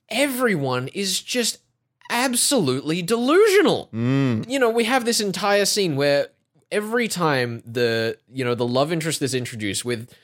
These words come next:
Speaker 1: with Daburon, with Noel, with Albert, just all of, all of their romances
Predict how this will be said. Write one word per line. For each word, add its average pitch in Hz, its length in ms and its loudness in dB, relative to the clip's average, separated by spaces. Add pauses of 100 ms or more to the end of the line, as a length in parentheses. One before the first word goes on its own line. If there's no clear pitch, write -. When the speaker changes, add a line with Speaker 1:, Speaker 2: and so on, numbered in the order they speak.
(140)
Speaker 1:
with 120 260 -8
Daburon, 127 880 0
with 120 540 -4
Noel, 127 640 2 (600)
with 135 380 -8
Albert, 160 340 0
just 156 280 -8
all 196 260 4
of, 240 180 -2
all 214 220 0
of 220 140 -4
their 185 160 -2
romances 107 880 -2